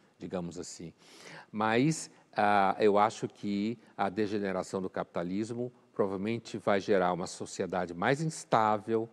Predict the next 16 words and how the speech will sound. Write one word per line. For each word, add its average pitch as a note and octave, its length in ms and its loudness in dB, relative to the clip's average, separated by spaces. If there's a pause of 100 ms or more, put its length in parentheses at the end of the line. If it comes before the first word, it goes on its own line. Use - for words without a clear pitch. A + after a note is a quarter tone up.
(460)
menos A2+ 440 2
institucionalizada, G2+ 1600 -2 (500)
que A2+ 80 4
as G#2 100 2
pessoas G#2+ 580 4
não G#2 100 2
vão A2 180 4
conseguir G#2+ 720 -4 (260)
viver G2+ 460 6
além G2+ 340 4
de G2+ 80 -4
resolver F#2+ 420 2
problemas F#2 880 2 (200)
o F#2+ 80 -4
tempo F#2+ 280 0
inteiro, F#2 520 2